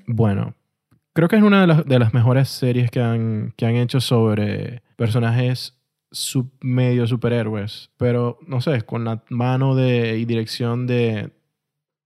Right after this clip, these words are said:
de este carajo, de Damon Lindelof, creo que es muy apropiado decir que es una de las cosas más interesantes que ha hecho H B O y arriesgada.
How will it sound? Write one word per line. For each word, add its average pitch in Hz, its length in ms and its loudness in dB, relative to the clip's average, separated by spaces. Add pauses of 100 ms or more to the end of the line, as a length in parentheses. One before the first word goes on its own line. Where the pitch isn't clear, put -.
(640)
de 127 200 -6
este 117 220 -4
carajo, 117 440 -2 (500)
de 120 180 -4
Damon 117 300 -4
Lindelof, 120 480 -2
creo 110 240 -6
que 117 100 -6
es 113 80 -2
muy 120 440 -4 (600)
apropiado 110 960 -6 (1080)
decir 113 500 -4
que 117 160 0
es 110 80 0
una 117 200 0
de 117 40 -2
las 123 140 -4
cosas 117 240 -4
más 117 160 -2
interesantes 110 500 -4
que - 100 -6
ha 110 60 0
hecho 107 240 -4
H 110 220 -4
B 101 160 -2
O - 160 -8
y 131 160 2
arriesgada. 113 800 0